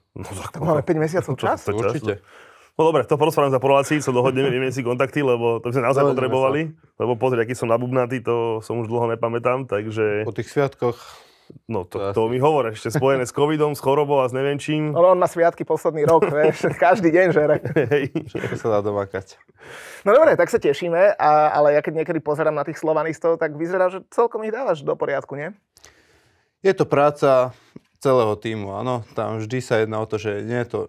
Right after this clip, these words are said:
Speaker 3: nikdy na jednom človeku. Tam by som musel spomenúť aj mojich kolegov Švantner, Balún, Filan, Mijatovič.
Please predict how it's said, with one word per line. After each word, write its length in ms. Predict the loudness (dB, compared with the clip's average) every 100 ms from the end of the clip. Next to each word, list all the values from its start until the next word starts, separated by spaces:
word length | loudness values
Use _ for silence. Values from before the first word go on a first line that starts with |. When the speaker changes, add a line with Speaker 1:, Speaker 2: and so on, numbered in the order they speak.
| -6
Speaker 3:
nikdy 240 | -6 -4
na 160 | -4 -2
jednom 240 | -2 -4
človeku. 480 | -8 -8 -8 -10 -18 _ -20 _
Tam 180 | -4 -4
by 40 |
som 140 | -4 -6
musel 420 | -4 -6 -2 -2
spomenúť 400 | -2 -6 -4 -4
aj 60 | -4
mojich 220 | -6 -8
kolegov 440 | -6 -4 -4 -8 -12
Švantner, 680 | -6 -2 -2 -2 -4 -2 -2
Balún, 640 | 0 0 2 -2 -6 -10
Filan, 480 | -6 -4 -2 -4 -4
Mijatovič. 800 | -4 -4 -4 -8 -8 -10 -14